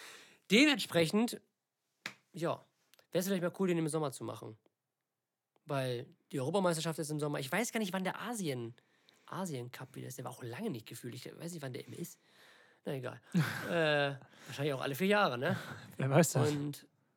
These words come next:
Speaker 1: den, den, es gibt ja auch die Ozeanien-Meisterschaft, das ist ja richtig witzig.
Speaker 2: Was ist das?
Speaker 1: Ja, d-,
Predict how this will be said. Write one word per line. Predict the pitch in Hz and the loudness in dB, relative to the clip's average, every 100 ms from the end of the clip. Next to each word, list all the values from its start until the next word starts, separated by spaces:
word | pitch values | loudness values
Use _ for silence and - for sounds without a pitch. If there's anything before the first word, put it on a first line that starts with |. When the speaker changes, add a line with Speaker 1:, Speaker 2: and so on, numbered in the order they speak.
| - | -10
Speaker 1:
den, | 143 139 135 131 127 131 _ _ _ _ _ _ _ _ _ - _ _ _ _ _ _ - | -4 -2 -2 -4 -6 -10 _ _ _ _ _ _ _ _ _ -18 _ _ _ _ _ _ -8
den, | 131 131 147 170 208 - _ _ | -4 -2 0 -2 -4 -8 _ _
es | - - | -12 -6
gibt | 196 | 0
ja | 190 | 0
auch | |
die | 143 160 | 0 -2
Ozeanien-Meisterschaft, | 160 - 139 143 185 139 113 113 117 - 113 - | -2 -2 0 2 2 0 -2 -4 -6 -8 -10 -12
das | |
ist | - | -10
ja | 123 | -10
richtig | 131 120 | -12 -12
witzig. | 120 - 117 151 | -12 -10 -8 -2
Speaker 2:
Was | 139 | 0
ist | 135 | 0
das? | 151 156 - - | 0 0 -4 -14
Speaker 1:
Ja, | - 135 139 | -6 -4 -4
d-, | - | -6